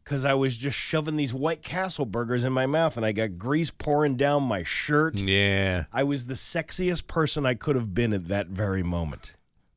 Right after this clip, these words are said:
Speaker 1: Like, just
Speaker 2: You are certainly the sexiest
Speaker 1: Yeah.
Speaker 2: person in a cab in Las Vegas.
Speaker 1: Because a part of me really wanted, wanted to care that I was gonna have to pay this, uh, excruciating amount of money for, for a fifteen dollar cab ride, which turned into fifty dollars, by the
Speaker 2: Right,
Speaker 1: way.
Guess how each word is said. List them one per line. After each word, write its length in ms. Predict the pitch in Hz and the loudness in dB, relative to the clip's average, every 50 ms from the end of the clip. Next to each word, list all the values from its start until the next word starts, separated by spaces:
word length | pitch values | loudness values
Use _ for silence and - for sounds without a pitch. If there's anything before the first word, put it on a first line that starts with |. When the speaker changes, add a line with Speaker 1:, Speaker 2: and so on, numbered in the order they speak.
| _ | _
Speaker 1:
Like, 140 | - 117 98 | -4 -2 0
just 320 | 104 143 113 - - - - - - - - - - - - - _ | 0 0 0 0 -2 -4 -8 -16 -20 -20 -20 -20 -20 -20 -20 -4 _
Speaker 2:
You 180 | 139 151 156 147 | 6 6 8 8
are 80 | 139 - | 6 6
certainly 340 | - 208 233 240 214 170 | 6 6 6 8 8 6
the 80 | 135 127 | 6 6
sexiest 420 | - - 180 160 147 - 139 127 151 | 6 6 6 4 4 4 4 4 6
Speaker 1:
Yeah. 100 | 170 160 | 6 8
Speaker 2:
person 260 | 151 147 - - 131 | 6 6 6 4 4
in 80 | 120 110 | 4 4
a 60 | 104 | 6
cab 340 | - - 139 139 143 139 127 | 6 8 8 8 8 6 4
in 80 | 120 | 6
Las 220 | 117 110 110 107 123 | 6 6 6 6 8
Vegas. 320 | 143 160 143 104 92 113 | 6 8 8 6 6 6
Speaker 1:
Because 220 | 156 160 175 160 | 6 6 6 6
a 80 | 165 151 | 8 8
part 280 | - 175 190 202 214 214 | 8 8 8 8 8 8
of 60 | 202 | 6
me 100 | 180 160 | 6 4
really 360 | 147 147 156 160 170 180 170 | 4 4 4 4 6 6 6
wanted, 560 | 156 135 135 135 139 151 151 143 135 135 131 117 139 135 131 120 120 | 4 4 4 4 4 2 2 0 -2 -6 -10 -10 -10 -10 -10 -8 -6
wanted 440 | 123 123 123 123 131 139 139 131 - | -2 0 2 2 2 2 0 0 -2
to 100 | - 117 | -4 -4
care 680 | - - - - 135 127 127 135 143 147 156 151 175 208 | -4 -6 -4 -2 0 2 4 4 4 4 4 2 -2 -8
that 260 | 180 123 107 135 123 120 | -8 -2 0 2 4 4
I 60 | 120 120 | 4 2
was 140 | 123 120 | 2 2
gonna 200 | 101 147 135 127 110 | 0 0 0 2 2
have 240 | 123 139 135 - - | 2 2 2 0 -2
to 80 | 123 - | -4 4
pay 340 | - - - 156 135 143 | 6 6 8 8 6 2
this, 300 | 143 139 127 - - - - | 2 0 -2 -2 -4 -6 -4
uh, 400 | - 113 113 107 104 101 101 95 - | -2 -2 0 0 0 0 -2 -4 -4
excruciating 800 | - - - - - 151 165 156 - - 160 147 143 131 123 123 | -4 -6 -6 -2 2 2 2 4 2 2 2 4 4 2 2 0
amount 280 | 117 120 127 131 123 113 | 2 2 2 2 2 0
of 60 | 101 | 0
money 340 | 104 110 117 120 131 135 127 | 0 0 2 2 0 0 -2
for, 380 | - - 117 107 101 92 87 | -4 -4 -4 -2 -2 -4 -4
for 240 | - - 120 104 92 | -6 -6 -4 -4 -4
a 40 | 85 | -4
fifteen 480 | - - - 156 - - 156 147 143 139 | -4 -4 -4 -4 -4 -2 -2 -2 0 0
dollar 220 | 143 139 135 127 | 0 0 0 -2
cab 340 | 120 - 143 135 135 135 135 | -4 -2 -2 0 0 0 2
ride, 200 | 139 139 135 123 | 0 0 0 0
which 220 | 113 107 - - - | -2 -4 -4 -6 -8
turned 300 | - 151 147 139 131 127 | -6 -4 -2 -2 0 -2
into 180 | 123 120 101 90 | -2 -4 -4 -6
fifty 400 | - - - 165 - - 104 90 | -6 -4 -2 -2 -2 -2 -4 -6
dollars, 380 | 80 69 60 65 71 76 85 85 | -4 -6 -6 -8 -8 -8 -8 -8
by 140 | - 76 71 | -6 -2 0
the 60 | - | 0
Speaker 2:
Right, 120 | 78 67 67 | 0 0 -2
Speaker 1:
way. 120 | - | -6